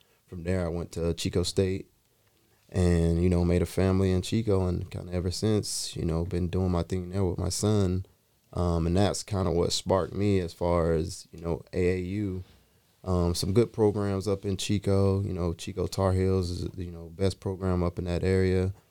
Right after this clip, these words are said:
You know, they gave us the platform to kinda start off with. So, you know, me and my son did that. And, you know, a lot of people do the whole mom and pop wanna start their own teams to, you know, give their son some playing time. But, you know, it wasn't that for me 'cause my son got to play. But,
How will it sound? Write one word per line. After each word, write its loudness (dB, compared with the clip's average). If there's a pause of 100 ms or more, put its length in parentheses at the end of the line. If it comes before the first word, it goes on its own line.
(220)
You -12
know, -10
they 0
gave 0
us 0
the -4
platform -2
to -6
kinda -4
start -2
off 0
with. -2
So, -2
you -4
know, -6
me -12
and -2
my 0
son 0
did -6
that. 0 (600)
And, 0
you -12
know, -12
a -2
lot 2
of -6
people -6
do -6
the -6
whole 0
mom -6
and -8
pop 0
wanna 0
start 2
their 2
own 0
teams -10
to, -6 (400)
you -10
know, -4
give 2
their 0
son -4
some -12
playing -2
time. -8
But, -2
you 0
know, 0
it 4
wasn't 2
that -4
for -10
me 2
'cause -6
my 0
son -4
got -4
to -14
play. 2
But, -2